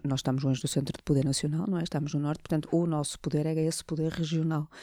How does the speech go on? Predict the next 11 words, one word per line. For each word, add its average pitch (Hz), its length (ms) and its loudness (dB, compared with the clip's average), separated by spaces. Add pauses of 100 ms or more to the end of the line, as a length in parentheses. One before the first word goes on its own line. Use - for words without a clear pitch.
(200)
e 143 140 0
esse - 220 -2
noticiário 151 500 2
local 151 380 -2 (400)
que 160 100 2
era 147 160 4
muito 143 220 0
valorizado. 147 420 2
De - 80 -10
facto, - 240 -6
tinha, - 140 -6